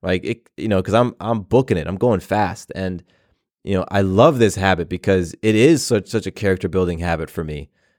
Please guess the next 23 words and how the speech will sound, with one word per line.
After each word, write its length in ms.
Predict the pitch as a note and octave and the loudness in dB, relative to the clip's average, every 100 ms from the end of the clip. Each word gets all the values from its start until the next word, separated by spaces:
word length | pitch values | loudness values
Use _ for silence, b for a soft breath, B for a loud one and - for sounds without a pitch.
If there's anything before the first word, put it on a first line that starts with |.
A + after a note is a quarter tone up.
| _ - | _ -4
because 220 | A2+ G#2+ | 0 4
I 100 | G#2 | 4
know 360 | G2+ G#2+ C3 | 4 6 8
it's 100 | A2+ | 6
gonna 220 | - G#2+ F#2 | 4 -2 0
be 100 | F#2 | -2
challenging. 480 | - F2+ F2 D#2 | -2 -2 -4 -8
Like, 160 | D#2 - | -8 -4
I 80 | E2+ | -4
know 280 | F2 F#2+ G#2+ | 2 4 4
I'm 100 | G2+ | 4
gonna 180 | G2 | 2
face 480 | F2 - G2+ F2+ - - _ _ | 0 2 2 2 -4 -16 _ _
that 180 | F#2+ E2 | -2 -2
moment 540 | E2+ F2+ G2+ F2 D2+ _ _ _ | 0 4 4 2 -2 _ _ _
where 640 | D#2+ F2+ F2+ E2+ E2 - - | -2 2 4 4 2 -2 -6
I'm 140 | F#2+ F#2+ | -4 0
gonna 200 | G#2 F#2+ | 2 2
wanna 460 | F#2 F#2 F2+ E2 - _ _ _ _ - | 2 2 0 -2 -8 _ _ _ _ -12
slow 320 | - G2+ G#2 | -2 2 2
down 140 | G2+ | 2
the 60 | G#2 | 2
treadmill. 560 | A#2 A2 B2 C3+ C#3 | 2 4 4 2 0